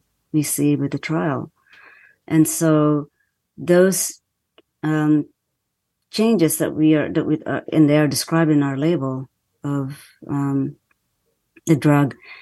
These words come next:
having what, what, what's called a partial agonistic effect and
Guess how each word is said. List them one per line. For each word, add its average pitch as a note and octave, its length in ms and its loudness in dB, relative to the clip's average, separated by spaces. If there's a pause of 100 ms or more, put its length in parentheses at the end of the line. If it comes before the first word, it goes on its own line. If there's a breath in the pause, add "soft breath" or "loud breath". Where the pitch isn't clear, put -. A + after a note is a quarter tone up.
(200 loud breath)
having D3+ 340 4
what, C#3+ 240 -6
what, C#3 180 -4
what's - 140 -4
called C#3+ 240 0
a C3 100 -2 (240)
partial D3+ 340 -2
agonistic C#3+ 720 0
effect C3 560 -10 (180)
and C#3 460 -2